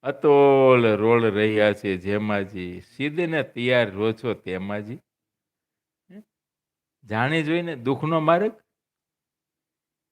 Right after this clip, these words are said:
અલા, એમાં એક અણુભાર સુખ નથી, તો દુઃખ, દુઃખ, દુઃખ, દુઃખની સીમા. બસ.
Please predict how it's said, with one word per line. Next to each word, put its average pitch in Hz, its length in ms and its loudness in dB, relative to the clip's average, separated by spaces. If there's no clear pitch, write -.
અલા, 151 240 -2
એમાં 139 460 -2
એક 135 420 -2
અણુભાર 143 560 2
સુખ 143 300 -6
નથી, 151 560 -4
તો 165 400 -4
દુઃખ, 160 540 4
દુઃખ, 135 420 -4
દુઃખ, 123 420 -4
દુઃખની 117 520 -6
સીમા. 92 500 -14
બસ. 127 280 -18